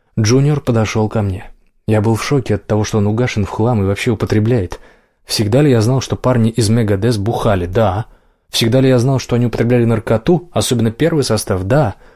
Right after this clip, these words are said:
Они собирались продолжить гастроли в Европе, но мы отменили концерты и вернулись домой. Дэйв Мастейн. Я чувствовал себя дерьмово.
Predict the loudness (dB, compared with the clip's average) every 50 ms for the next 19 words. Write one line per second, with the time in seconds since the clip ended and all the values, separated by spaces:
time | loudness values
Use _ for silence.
0 | _ _ _ _ _ _ _ _ _ _ -2 0 0 2 2 0 0 2 2 2
1 | 2 0 0 0 0 2 2 2 2 2 0 0 0 0 0 0 0 0 2 2
2 | 2 2 2 2 2 2 2 2 0 0 0 0 2 2 0 0 0 0 2 2
3 | 2 2 2 2 0 0 0 2 0 0 0 0 -4 -6 -4 -2 -2 0 0 0
4 | 0 0 0 0 0 0 0 0 -2 -2 -6 -12 -20 _ _ _ _ _ _ _
5 | _ -8 -2 0 2 2 2 2 0 -2 -2 -2 -2 -4 -4 -4 -4 -6 -12 -16
6 | -20 _ _ _ _ _ -2 0 2 2 2 2 0 -2 -2 -2 0 0 0 0
7 | 0 -2 -2 -2 0 0 0 0 0 0 0 -2 -2 -4 -6 -8 -12